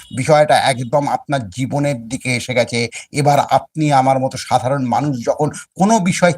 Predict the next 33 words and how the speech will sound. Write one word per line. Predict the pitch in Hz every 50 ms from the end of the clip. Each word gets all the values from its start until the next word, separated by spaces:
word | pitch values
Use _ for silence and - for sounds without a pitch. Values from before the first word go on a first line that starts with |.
| -
চিৎকার | - 165 - - _ - - 170 160 160 147
করতে | 151 151 - - 156
চাইব, | 127 143 139 143 135 135
মুষ্টিবদ্ধ | 120 131 143 - - - 151 113 131 139 127 123
হাত | - - - 107 123 139 147 143 - _
তুলতে | - 139 123 113 135
চাইব, | 127 127 120 120 113 120 120 - - - _ _
তখনই | 127 120 - - 147 147 139 135
আমাদের | 123 127 127 120 101
ধরা | - - 120 104 -
হবে। | 85 - 110
ডোনাল্ড | 104 104 143 160 165 180 185 175
ট্রাম্পের | 175 180 180 175 - 185 165
মুষ্টিবদ্ধ | 165 156 - - 180 165 160 165 151 143 147
হাত | 135 165 156 139
গোটা | 160 160 147
বিশ্ব | 123 151 151 - - - 160
জুড়ে | 151 156 160 156
দেখা | 143 147 - 170 185
যাবে, | 185 160 135 120 -
কিন্তু | - - - - - 147 139 127
আপনার | 131 139 - - 180 185
মুষ্টিবদ্ধ | 180 175 160 - - 175 160 175 170 156
হাতটা? | - - 165 - - - 190 185 190 - _ _ _ _ _ _ _ _ _ _ _ _ _ _ _ _ _ _ _ _ _ - - _ - -
ফলে | 180 220 208 170 131 117 110 - _ _ _ _ _ _
এক | - 139 147 147
অর্থে | 185 226 220 - - - 151 139 120 120 117 120 117 - _ _ _ 117
বামপন্থী | 120 120 147 160 170 180 - - 202 214 214 196 - - 202
থেকে | - 185 175 - 185
যে | 143 104 107 151
কোনো | - 196 202 202 170
গণতান্ত্রিক | 143 147 156 165 165 170 185 180 160 - 185 - -
সংগ্রামের | - - 156 156 156 160 160 160 160 156 139 117